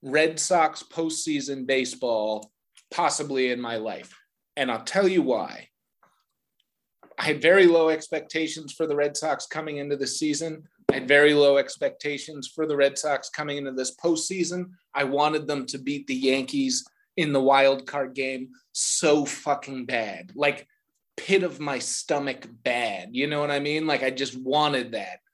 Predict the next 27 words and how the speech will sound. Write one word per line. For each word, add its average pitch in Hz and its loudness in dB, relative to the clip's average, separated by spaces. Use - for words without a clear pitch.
And 156 0
they 151 4
did, 147 4
and 139 -8
I 123 -6
was 117 -6
so 147 0
fucking 147 -8
happy. 120 -10
And 156 -2
ever 196 4
since 208 -2
then, 127 -6
I've 139 -10
just, 156 -4
like, 147 -4
really, 151 0
really, 143 -2
really 139 0
loved 131 2
watching 123 -2
these, 117 -12
uh, 120 -6
Rays 139 2
Red 143 2
Sox 127 -2
games. 107 -12